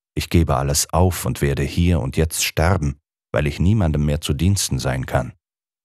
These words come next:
Niemand war nutzlos. Auch ich hatte viel zu geben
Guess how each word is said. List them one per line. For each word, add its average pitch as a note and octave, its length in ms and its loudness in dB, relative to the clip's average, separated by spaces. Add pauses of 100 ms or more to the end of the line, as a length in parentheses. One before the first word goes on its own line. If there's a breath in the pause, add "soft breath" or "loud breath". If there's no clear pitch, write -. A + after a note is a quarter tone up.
(1200)
Niemand D#2+ 500 2
war D2 100 4
nutzlos. C#2 640 -2 (600)
Auch F2 240 4
ich - 180 -2
hatte D2+ 240 0
viel F#2+ 300 -2
zu - 160 -2
geben E2 380 2